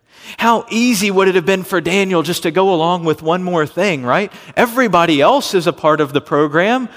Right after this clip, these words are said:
It would have been very easy. It w-, wasn't even, best we can tell, individually more evil than any other part of the program. It didn't stick out as the one thing to avoid.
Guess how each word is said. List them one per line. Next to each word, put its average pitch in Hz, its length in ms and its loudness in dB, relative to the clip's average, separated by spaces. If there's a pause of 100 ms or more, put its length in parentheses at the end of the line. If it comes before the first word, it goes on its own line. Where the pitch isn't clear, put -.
(140)
It 277 140 -2
would 202 160 4
have 180 120 0
been 226 260 2
very 226 580 0
easy. 143 600 -4 (1160)
It 175 80 -8
w-, 175 200 -10
wasn't 214 460 -2
even, 190 380 0
best 190 260 0
we 202 80 -2
can 175 200 -6
tell, 220 260 -2
individually 233 760 0
more 220 380 2
evil 240 380 2
than 240 160 2
any 262 200 0
other 285 240 2
part 165 360 0
of 147 160 -2
the 151 80 0
program. 156 580 -2
It 220 80 0
didn't 262 220 -2 (180)
stick - 460 -2
out 240 440 2 (440)
as 190 120 0
the 220 120 4
one 262 320 0
thing 240 420 0
to 220 200 0
avoid. 170 720 -2